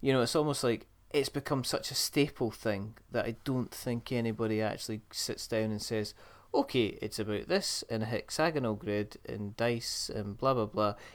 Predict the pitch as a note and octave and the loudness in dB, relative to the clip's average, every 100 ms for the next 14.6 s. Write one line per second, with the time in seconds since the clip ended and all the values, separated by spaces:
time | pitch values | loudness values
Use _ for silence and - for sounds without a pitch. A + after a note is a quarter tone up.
0 | - B2 A#2+ G#2+ A2+ - C#3+ C3 B2+ A2 | -2 4 4 4 -2 2 2 2 -4 -2
1 | A2+ G#2+ G#2+ - - - A2 G#2 - A2 | -2 0 0 -4 -14 -6 -2 -2 -2 -4
2 | G#2+ - A2+ A2 G#2 - - - A2 - | -4 -4 -2 -2 -4 -14 -14 -8 -8 -6
3 | A#2 A2+ A2 G2+ - G2+ B2+ C3 - - | -4 0 0 -2 -6 -2 2 2 0 -8
4 | - - - - - C#3 C3+ D#3 E3 D#3+ | -16 -16 -18 -20 -14 -2 4 6 6 6
5 | C3 C3 C3 A#2+ A2 G#2 - - - - | 4 6 6 2 0 -6 -18 -20 -20 -20
6 | _ _ _ _ _ - - - - - | _ _ _ _ _ -20 -20 -20 -20 -20
7 | _ - D#3+ - - A#2 C3+ B2+ A2 A#2+ | _ -6 -2 -2 0 2 4 4 2 4
8 | C3 A#2+ A2 A#2 A2+ A2 - B2+ A#2+ A#2+ | 4 4 2 -6 -6 -4 0 2 0 0
9 | A2 A#2 B2+ B2 G#2+ G#2+ - _ _ - | -2 0 2 2 2 0 -10 _ _ -20
10 | - A2+ A2+ A2 A#2 A2 A2 G#2 - B2 | -6 -2 -2 -2 0 0 0 -4 -6 -6
11 | A#2 A2 G#2+ - A2 - A2 A2 G#2 G#2+ | -4 -4 -6 -6 -6 -4 -4 -2 -2 -4
12 | G#2 - A#2+ A#2+ - - - - - - | -6 -8 -10 -12 -14 -16 -18 -20 -12 4
13 | C#3+ B2+ - E3+ D#3+ - C3+ C3 - C3 | 6 6 8 8 8 8 8 8 4 -2
14 | G2 - B2 C3+ B2 | -2 -2 2 4 4